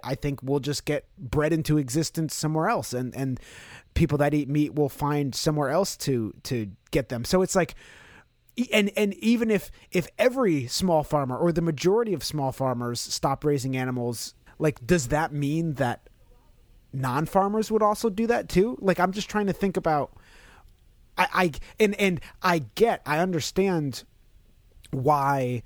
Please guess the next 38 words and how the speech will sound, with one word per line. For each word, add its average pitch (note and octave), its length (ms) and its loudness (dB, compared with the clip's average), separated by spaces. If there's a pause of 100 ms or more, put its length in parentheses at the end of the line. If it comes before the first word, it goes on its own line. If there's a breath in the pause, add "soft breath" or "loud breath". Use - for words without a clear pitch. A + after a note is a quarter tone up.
(560 soft breath)
we C#3+ 320 0
do F#3+ 320 2
get D#3+ 220 0
more D3 200 2
upset C#3+ 360 0
about B2+ 320 -2
farmers, C3 440 0
because C3+ 300 -2
we're C#3+ 100 -2
like, C3+ 240 -4
"You F#3+ 220 -6
should E3 220 0
know E3+ 160 2
better." D#3 260 -2
Like, D#3+ 160 0
you're, G3+ 260 2
you're F#3 460 -2 (100)
seeing C4 540 0
this, C3 220 -4
you're D#3+ 140 2
seeing A3 280 0
all F#3+ 140 2
this D#3+ 180 0
bad D#3+ 300 2
stuff - 220 -4
happen. B2 500 0 (260 loud breath)
Like, C3+ 160 -2
"You G3 140 4
should D#3+ 180 0
know E3+ 140 4
better C#3+ 200 0
than C3+ 120 -4
this." C3 160 -2
Like, D3+ 120 -2
I D3 100 -2
get, G3 360 0 (160 loud breath)
I D#3+ 140 0
get - 280 2